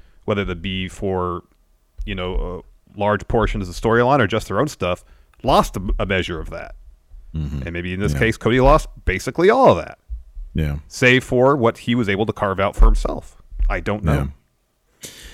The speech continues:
Speaker 2: Yeah, it's, it's an interesting thing. I mean, that's another conversation that's sort of interesting is, you know, the, the creative nature of A E W. On one hand, you got W W E where, you know, if the re-, it, honestly, it sort of seems in W W E,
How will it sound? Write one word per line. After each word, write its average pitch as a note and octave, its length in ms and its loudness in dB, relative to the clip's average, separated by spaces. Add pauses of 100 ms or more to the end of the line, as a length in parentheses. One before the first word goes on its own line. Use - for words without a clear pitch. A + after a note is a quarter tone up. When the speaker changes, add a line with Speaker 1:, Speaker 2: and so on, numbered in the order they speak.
(120)
Speaker 2:
Yeah, B2+ 240 4
it's, C#3 240 0
it's D#3 200 -4
an D#3+ 60 2
interesting D3+ 580 -2
thing. A#2+ 200 0
I G2 40 -2
mean, G#2+ 120 0
that's A#2+ 180 -2
another A#2 300 0
conversation E2+ 580 -2
that's D2 80 -6
sort D#2 220 -4
of C2+ 100 -6
interesting D2+ 560 -4
is, D#2 500 -4
you F#2 140 -4
know, D#2 180 -2
the, D2 320 -4
the D2+ 200 -8
creative F#2+ 440 0
nature E2 400 -2
of D#2 120 -2
A E2+ 80 4
E D#2 140 0
W. D#2+ 360 -2
On D#2+ 140 -2
one F#2+ 140 -2
hand, F#2 180 0
you D#2+ 40 -2
got E2 200 0
W D#2+ 180 -4
W D#2 280 -2
E E2+ 40 0
where, D2+ 320 -2 (540)
you F#2+ 100 -2
know, D#2+ 340 -2
if - 180 -10
the F#2 100 0
re-, F#2+ 140 2
it, - 280 -6 (840)
honestly, G2+ 460 0
it D#2+ 120 -2
sort D3 200 0
of A2+ 100 -4
seems F#2+ 520 -4 (1300)
in G#2+ 140 0
W C#3 240 2
W B2+ 260 2
E, F#2 460 -4